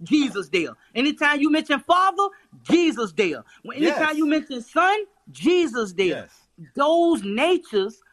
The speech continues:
Speaker 1: is attached to one name. So when you say Jesus, I'm like, "Which one?" If you say
Speaker 2: Which one
Speaker 1: Jesus,
Speaker 2: what?
Speaker 1: if you said Jesus died for me, I say,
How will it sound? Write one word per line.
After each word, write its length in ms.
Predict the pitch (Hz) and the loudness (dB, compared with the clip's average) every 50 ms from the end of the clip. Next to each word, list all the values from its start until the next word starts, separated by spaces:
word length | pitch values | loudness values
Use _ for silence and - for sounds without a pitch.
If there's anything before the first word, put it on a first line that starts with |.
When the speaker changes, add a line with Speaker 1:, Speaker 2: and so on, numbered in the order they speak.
| _ _ _ _ - | _ _ _ _ -8
Speaker 1:
is 280 | 277 320 302 277 220 - - | -6 -4 -4 -4 -6 -6 -4
attached 680 | 226 - - - - - 320 359 294 - - - - - _ | -4 -4 -4 -6 -8 -2 -2 -2 -2 -2 -8 -18 -20 -18 _
to 100 | - 269 | -8 -6
one 540 | 247 220 175 185 214 240 262 277 277 277 277 | -6 -6 -6 -4 -2 0 0 2 2 2 2
name. 480 | 285 294 285 277 247 214 185 143 120 - _ _ _ _ _ _ _ _ _ _ _ _ _ _ _ _ _ _ _ _ _ _ _ - - | 2 2 0 0 0 -2 -2 -4 -6 -10 _ _ _ _ _ _ _ _ _ _ _ _ _ _ _ _ _ _ _ _ _ _ _ -10 -4
So 120 | - 269 254 240 | -2 0 0 0
when 140 | 247 254 254 | 0 2 2
you 140 | 330 359 349 | 2 2 0
say 260 | - 302 277 262 233 | 0 -2 -2 -2 -2
Jesus, 640 | 175 - 254 349 381 359 330 254 262 240 240 233 _ _ _ - - | -2 -2 0 2 2 2 0 0 -2 -4 -6 -6 _ _ _ -10 -4
I'm 140 | - 220 240 | -2 -2 0
like, 260 | 233 208 196 190 160 _ | 0 0 0 -2 -4 _
"Which 220 | - 190 214 - 226 | -2 -2 -2 -2 0
one?" 300 | 269 294 277 214 143 - _ _ _ _ _ _ _ _ _ _ _ _ _ _ _ _ _ _ _ _ _ _ _ _ _ _ _ _ _ _ _ _ _ _ _ _ _ _ _ _ _ _ _ _ _ _ _ _ _ - | -2 0 0 0 -2 -4 _ _ _ _ _ _ _ _ _ _ _ _ _ _ _ _ _ _ _ _ _ _ _ _ _ _ _ _ _ _ _ _ _ _ _ _ _ _ _ _ _ _ _ _ _ _ _ _ _ -4
If 140 | 202 185 | -4 0
you 120 | 233 302 320 | 0 0 0
say 140 | 330 302 277 | 0 0 -2
Speaker 2:
Which 140 | 269 233 | -2 -2
one 200 | 185 180 208 202 | 0 2 2 4
Speaker 1:
Jesus, 140 | 190 - 170 | 4 4 4
Speaker 2:
what? 240 | 190 202 151 - - _ _ _ _ _ - | 4 4 4 2 -2 _ _ _ _ _ -2
Speaker 1:
if 180 | 233 226 185 247 | -2 -2 2 2
you 140 | 349 349 | 0 0
said 340 | 349 - 285 277 262 226 175 | 0 0 0 2 2 2 2
Jesus 380 | - 311 339 311 247 269 247 185 | 2 0 2 2 0 0 0 2
died 320 | - 254 320 349 349 339 339 | 2 2 2 4 2 0 0
for 140 | 294 269 | 0 0
me, 240 | 254 262 277 269 254 | 2 2 2 2 2
I 220 | 220 247 262 262 254 | 2 2 2 2 0
say, 380 | - - 254 233 220 190 185 | 0 0 2 2 2 2 0